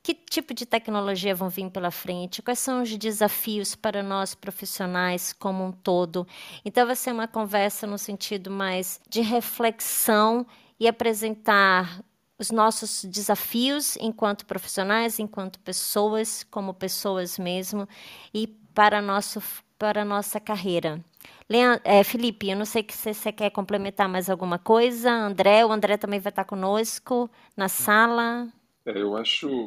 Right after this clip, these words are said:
Speaker 2: eu acho importante dizer, né, que teremos a presença do André,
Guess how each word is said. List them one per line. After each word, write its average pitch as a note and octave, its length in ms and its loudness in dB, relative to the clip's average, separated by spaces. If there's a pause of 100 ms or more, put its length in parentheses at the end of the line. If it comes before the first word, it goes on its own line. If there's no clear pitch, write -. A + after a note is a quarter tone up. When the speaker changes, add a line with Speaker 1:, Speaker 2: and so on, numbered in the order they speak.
(120)
Speaker 2:
eu A2+ 100 -8
acho A#2+ 200 -10
importante B2+ 540 -8
dizer, A#2 420 -6
né, B2 180 -6
que A2 220 -10
teremos G2 400 -10
a G2 80 -10
presença G2 600 -8
do F2+ 140 -10
André, F2 460 -6